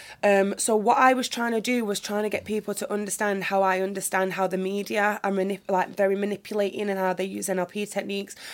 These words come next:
And I was trying to show that some people can be bad who set up charities, 'cause I was just relating everything that I know about, like, the founda-, the, um, Epstein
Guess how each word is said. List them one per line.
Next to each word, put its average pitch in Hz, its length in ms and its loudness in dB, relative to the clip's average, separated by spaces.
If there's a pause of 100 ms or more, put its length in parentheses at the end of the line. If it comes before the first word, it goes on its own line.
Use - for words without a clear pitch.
(220)
And 202 160 2
I 214 200 4
was 214 180 -2
trying 208 300 -2
to 202 80 -2
show 202 320 2
that 190 140 -4
some 208 200 -4
people 196 400 -2
can 202 260 -4
be 202 80 -2
bad 196 300 2
who 208 120 -8
set - 220 -6
up - 140 -10
charities, 208 480 0
'cause - 120 -12
I 202 80 4
was 208 100 0
just - 200 -6
relating 226 440 0
everything 208 520 -4
that 196 120 -2
I 202 100 0
know 180 300 4 (360)
about, 202 340 6
like, 196 200 4
the 190 60 -6
founda-, 196 520 0
the, 180 320 4
um, 185 300 4
Epstein 208 340 0